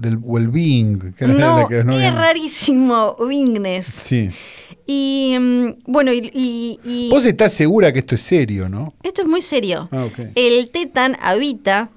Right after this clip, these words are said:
Speaker 2: un cuerpo y tiene
Speaker 1: El
Speaker 2: una
Speaker 1: tetán
Speaker 2: mente.
Speaker 1: habita un, un clavo oxidado.
Speaker 2: Que es una colección de cuadros de imágenes,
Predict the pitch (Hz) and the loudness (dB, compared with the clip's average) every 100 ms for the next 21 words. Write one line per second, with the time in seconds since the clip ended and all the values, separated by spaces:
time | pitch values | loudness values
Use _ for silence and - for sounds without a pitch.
0 | _ _ - 190 269 247 185 - 214 240 | _ _ -10 -4 0 0 0 -4 -4 -4
1 | 220 214 269 320 311 240 214 208 185 180 | -8 -6 -2 0 2 2 4 2 0 -2
2 | 190 127 156 147 - 160 - 147 139 - | 0 2 2 0 2 0 2 -2 -2 -4
3 | 127 135 120 - 135 139 143 127 - 110 | -6 -6 -6 -2 2 4 4 2 -4 -2
4 | 117 123 104 131 285 330 330 - 262 294 | -2 -2 -4 -2 0 0 -4 -6 0 0
5 | 302 240 220 - 269 277 233 240 247 262 | 2 2 0 0 0 0 2 4 4 2
6 | 214 196 - 214 220 226 | -2 -4 -4 -4 -6 -8